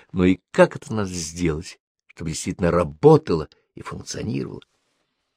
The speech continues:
И самое главное, у тебя за плечами — опыт, пускай только книжный и эмоциональный,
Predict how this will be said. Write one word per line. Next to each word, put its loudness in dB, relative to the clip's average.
И 0
самое 8
главное, 8
у 4
тебя 2
за -2
плечами — 0
опыт, -4
пускай -2
только -6
книжный -2
и -2
эмоциональный, -6